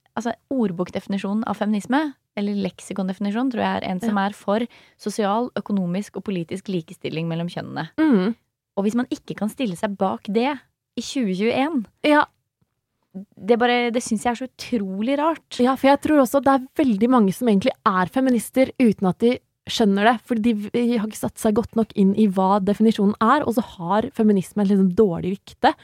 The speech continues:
Speaker 1: Ja.
Speaker 2: Man tenker jo ofte på de som hater menn, eller liksom sånn, men det er jo, det,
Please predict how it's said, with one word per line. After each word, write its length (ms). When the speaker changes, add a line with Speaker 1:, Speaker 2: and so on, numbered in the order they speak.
Speaker 1:
Ja. 140
Speaker 2:
Man 100
tenker 300
jo 60
ofte 240
på 380
de 320
som 320
hater 340
menn, 340
eller 180
liksom 260
sånn, 180
men 100
det 100
er 120
jo, 220
det, 220